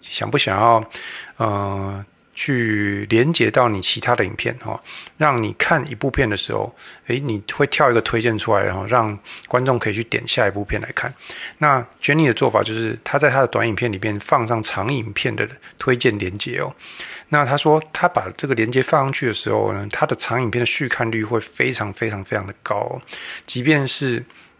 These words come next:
哦，这些人是从短影片点过去看的哦。所以他觉得啊，就是这样就可以完全证明了这个他的短影片，诶，他的长影片的受众哦，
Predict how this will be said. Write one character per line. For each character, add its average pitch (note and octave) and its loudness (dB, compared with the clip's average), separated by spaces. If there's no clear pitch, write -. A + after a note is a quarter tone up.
哦， G#2 -2
这 B2+ 0
些 B2+ 4
人 G#2 4
是 A#2 -6
从 G2+ -6
短 G2+ 0
影 G2 -4
片 G#2 -4
点 A2 -4
过 G#2 -6
去 - -8
看 G2 -2
的 - -10
哦。 - -10
所 D3+ 4
以 A#2+ 0
他 C3+ 2
觉 A2 -2
得 G2+ 2
啊， G2 -4
就 B2+ -4
是 A2+ -8
这 - 2
样 C#3+ 4
就 C3 -4
可 A#2 -2
以 G#2 0
完 G#2 -2
全 G#2 -4
证 D3+ 4
明 G2+ -4
了 A2 -8
这 - -4
个 A2+ 0
他 C3 2
的 B2 6
短 C3 4
影 A#2+ 2
片， A#2 0
诶， A#2+ 0
他 E3+ 2
的 D#3 -2
长 B2 0
影 A2+ 0
片 A#2 -2
的 G2 -4
受 A2+ 2
众 G#2 -2
哦， E2+ -8